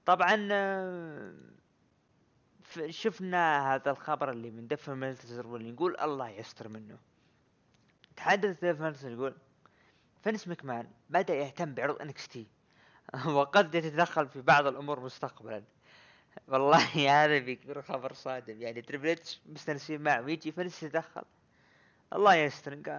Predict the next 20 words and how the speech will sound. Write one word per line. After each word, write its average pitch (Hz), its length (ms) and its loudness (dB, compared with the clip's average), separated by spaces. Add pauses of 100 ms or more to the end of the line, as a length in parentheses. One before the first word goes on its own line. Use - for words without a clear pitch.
(180)
نقول 180 260 -6
إن 175 60 -6
شاء 165 200 -2
الله. 139 80 0
طبعًا 156 180 2
ديف 170 220 -4
ميلتزر 180 380 -6 (840)
مو 233 180 -2
كل 175 180 -4
أخباره 127 480 0
صحيحة 107 440 -14
يعني، 98 440 -20 (500)
والتاريخ 120 1800 -2 (640)
يثبت 120 400 -12
ذلك. - 400 -12 (1040)
طبعًا، 113 400 -6
آه، 120 280 -4 (380)
ندخل 214 340 4
الآن 190 640 4
مع 127 340 0